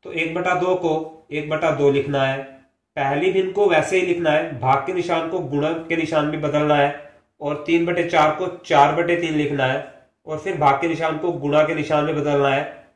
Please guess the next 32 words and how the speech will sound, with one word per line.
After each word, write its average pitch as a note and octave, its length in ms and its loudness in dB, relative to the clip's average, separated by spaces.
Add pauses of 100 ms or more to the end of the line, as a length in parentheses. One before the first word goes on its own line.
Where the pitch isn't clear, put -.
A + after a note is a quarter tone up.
(120)
पांच D3+ 220 -2
बटे D#3+ 180 -4
सात - 280 0
को E3 120 -2
सात D#3 380 2
बटे C#3+ 160 -2
पांच B2 280 -2
लिखना A2 260 -6
है। G2 200 -8 (1080)
और C#3+ 160 0
अब C#3+ 460 -2
दो D#3 200 2
से F3+ 160 0
ये E3+ 140 4
cancel D3 360 0
हो D#3+ 100 0
जाएगा, C#3+ 320 4
दो, C3+ 540 -2 (320)
तो D3 40 -14
सात C#3+ 340 2
दूनी E3+ 260 2
चौदह D3 560 2 (920)
और C#3 280 -4
पांच C#3 200 4
तिये E3+ 280 4
पन्द्रह, A#2 480 0 (1500)
और C#3 120 -8
ये D3 140 -2
हमारा C3 240 4
आंसर E3+ 580 0
हो F3 80 4
जाएगा। B2+ 380 4